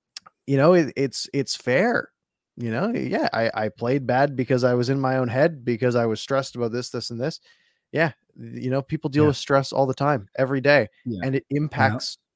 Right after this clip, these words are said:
Speaker 1: how they live their lives and do their jobs and everything like that. So
Speaker 2: Yes.
Speaker 1: to, to,
Speaker 2: Yes.
Speaker 1: to imagine that these N H L players who have the weight of entire cities on them are gonna be any different is crazy.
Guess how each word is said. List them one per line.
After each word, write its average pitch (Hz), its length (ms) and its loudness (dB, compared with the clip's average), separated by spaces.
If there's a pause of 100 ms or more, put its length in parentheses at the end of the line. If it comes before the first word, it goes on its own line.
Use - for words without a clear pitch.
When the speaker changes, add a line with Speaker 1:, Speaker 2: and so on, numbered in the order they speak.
(340)
Speaker 1:
how 131 260 2
they 135 220 2 (260)
live 127 300 4
their 127 140 6
lives 127 340 4
and 107 80 -4
do 123 80 0
their 127 140 2
jobs 123 360 2
and 101 60 -10
everything 98 220 -12
like 98 120 -14
that. 101 240 -4
So 107 300 0 (260)
Speaker 2:
Yes. 131 420 4
Speaker 1:
to, 156 120 2 (220)
to, 175 100 6
Speaker 2:
Yes. 170 140 8
Speaker 1:
to 170 160 6
imagine 165 420 4
that 143 200 4 (340)
these 147 320 0
N 156 120 2
H 151 220 0
L 143 160 6
players 127 480 2
who 135 140 0
have 120 340 0
the 131 100 0
weight 135 360 -2
of 127 160 -2
entire 127 420 0
cities 156 440 0
on 123 200 0
them 123 160 -4
are 113 60 -4
gonna 127 180 -4
be 123 160 0
any 113 160 -2
different 104 480 -2
is 101 180 -8
crazy. 101 420 -6